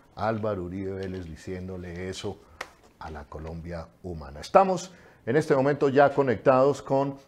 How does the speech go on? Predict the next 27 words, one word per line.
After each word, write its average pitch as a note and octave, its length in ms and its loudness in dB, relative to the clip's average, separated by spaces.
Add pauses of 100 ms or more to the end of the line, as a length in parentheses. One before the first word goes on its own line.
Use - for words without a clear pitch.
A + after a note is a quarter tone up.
(140)
el A2 160 0
senador B2 680 6 (340)
Gustavo G2+ 760 4
Bolívar, D3 580 6
senador G#2+ 640 4
de G#2 120 4
Decentes, A2 600 0
de G2 80 -2
la F2 140 -6
Colombia G2 380 -4
Humana, A#2+ 380 0
del G2 140 -2
Movimiento F#2+ 540 -6
Alternativo F2+ 580 -4
Indígena G#2+ 540 -4 (760)
y A#2 120 0
Social. F#2+ 320 -6
Gustavo, C#3 460 6
muy C#3 140 2
buenas C#3+ 320 6
noches D3 480 4
y A#2 80 0
gracias A#2 320 6
por A#2+ 160 2
aceptar G#2+ 340 0
la A2+ 60 2
invitación. A#2 540 -2